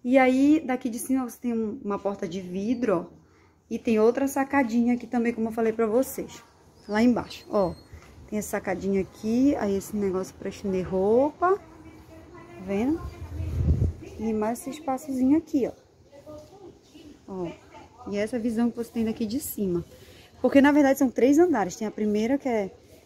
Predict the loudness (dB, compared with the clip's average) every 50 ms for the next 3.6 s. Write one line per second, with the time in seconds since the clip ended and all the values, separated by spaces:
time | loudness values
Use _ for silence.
0 | -20 -20 _ -2 -2 0 0 0 0 0 0 2 2 2 2 2 0 0 2 4
1 | 6 6 6 6 6 4 4 4 2 0 0 0 -2 0 0 2 2 2 0 0
2 | 0 0 0 0 -2 6 8 8 10 10 8 6 6 6 6 6 4 2 2 -2
3 | -2 -2 -2 -6 -8 -6 -6 -2 -2 -2 -2 -4